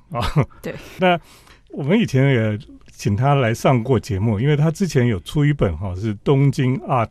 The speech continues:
Speaker 1: 小旅》哈，就是那时候介绍的是跟东京有关系的这些，包括美术馆啦、咖啡店啦，还有一些设计旅店啊等等的哈。那这次呢，就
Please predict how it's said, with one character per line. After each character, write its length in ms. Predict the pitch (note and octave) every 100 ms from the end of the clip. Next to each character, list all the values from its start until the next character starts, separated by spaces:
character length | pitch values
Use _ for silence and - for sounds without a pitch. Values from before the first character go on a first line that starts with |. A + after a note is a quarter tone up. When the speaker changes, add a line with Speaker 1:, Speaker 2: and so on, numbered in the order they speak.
| -
Speaker 1:
小 300 | - - G2+
旅》 240 | B2 G#2+ F2+
哈， 200 | F#2+ E2+ - - - -
就 100 | -
是 60 | E3+
那 140 | G#3
时 100 | F#3+
候 80 | F3+
介 300 | D#3+ F#3+ E3+
绍 220 | C3+ D#3+
的 100 | B2
是 380 | A2 C#3+ A#2+ A2
跟 340 | A2 C#3+ C3 C3
东 280 | E3 D#3 D3+
京 360 | D3+ D#3 D#3 D#3+
有 180 | G2
关 300 | F2 C3 B2
系 240 | A#2+ C3+ A#2+
的 240 | A2+ G2 - - - -
这 100 | - A#2+
些， 340 | A#2 A2+ A2+
包 160 | A2+ A#2+
括 160 | A#2 A#2+
美 200 | A2 F2+
术 200 | - C#3+
馆 280 | D3 G#2+
啦、 280 | G2+ G#2 G#2 -
咖 160 | C#3+
啡 160 | A#2+ C3+
店 260 | B2 C#3+ A#2
啦， 280 | G#2 G2 G2+ - - -
还 140 | - B2
有 120 | A2+
一 60 | A2
些 180 | A#2+
设 180 | A#2 -
计 260 | C#3 D3+ B2
旅 220 | G#2+ F#2
店 280 | - C3 G#2+
啊 120 | F#2
等 220 | E2 G#2+
等 160 | B2+ G2
的 120 | F2
哈。 160 | E2 E2 - - - -
那 180 | C3+ A#2
这 180 | F#3
次 200 | F#3+ G#3
呢， 180 | E3 B2+ C3 -
就 420 | D3 B2 A2